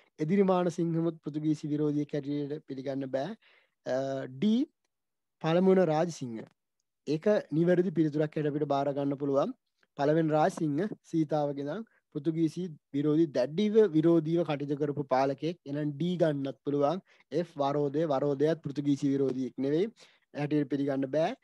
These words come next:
එහෙනම් මේ අතරින් වඩාත් නිවැරදි පිළිතුර වෙන්න ඕනි සී. මේ පැත්තෙන් අපි හරියක් දාගත්තා. ඔයාලට මතක ඇති මේ පැත්තෙන් ඩී ආවා. ඒතර ඔයගොල්ලෝ මේ ක්‍රමේ තේරුම් ගන්න. මේවට උත්තර ටික නම් ඔයගොල්ලෝ ගාව ඇති. ඒතර මෙහෙම ප්‍රශ්නයක් ආවොත්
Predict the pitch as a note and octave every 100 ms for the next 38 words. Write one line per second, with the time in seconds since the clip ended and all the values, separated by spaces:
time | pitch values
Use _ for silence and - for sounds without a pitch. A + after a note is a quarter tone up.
0 | _ - C#3+ E3 F#3 D#3+ D3 C#3+ F3+ D#3+
1 | B2+ D3 F#3+ - D#3+ D#3 G3 A3 G3 E3
2 | D#3 D#3 D3 D3 D3 D#3 F#3+ A#3+ _ _
3 | - - G#3 G3+ E3 E3+ D#3 D#3 D#3 D#3
4 | C#3 D3+ B2 C3 C3 C3 C#3+ C#3 D#3 -
5 | F3+ A#3+ C3 C3+ C3+ C#3 C#3+ D#3+ G#3+ -
6 | - _ - F3+ D#3 D#3 - F3 A#3+ _
7 | _ C#3 F#3 E3+ D#3 D3 D#3+ - _ _
8 | _ G3+ G#3+ E3+ D#3+ G#3 A3 A#3 - E3+
9 | A3 B3 F#3+ D#3+ C#3 B2 A2 A#2 D3 C4+
10 | _ _ _ - B2+ D#3 F3+ F#3 F3+ D3
11 | - _ - C#3 - G3 F#3+ G3 G3 G3
12 | F3+ F3 D#3+ D3+ D3 C#3 B2 A#2+ A#3 _
13 | - - E3+ D3+ F3+ G3+ D3 C3+ F#3 F#3+
14 | - D3 G#3 F3+ D3